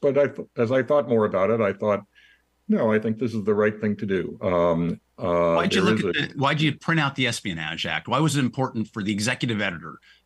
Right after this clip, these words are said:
Speaker 2: of the Washington Post to look at the actual text of that century-old,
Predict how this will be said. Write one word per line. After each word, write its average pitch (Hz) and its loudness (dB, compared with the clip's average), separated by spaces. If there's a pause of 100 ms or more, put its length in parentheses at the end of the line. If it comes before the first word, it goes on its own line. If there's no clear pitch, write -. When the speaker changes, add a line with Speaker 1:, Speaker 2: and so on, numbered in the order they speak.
(100)
Speaker 2:
of 92 -6
the 87 -4
Washington 98 -2
Post 92 -8
to 90 -6
look 120 -4
at 110 -10
the 101 -2
actual 98 -4
text - -8
of 90 -12
that 85 -10
century-old, 90 -4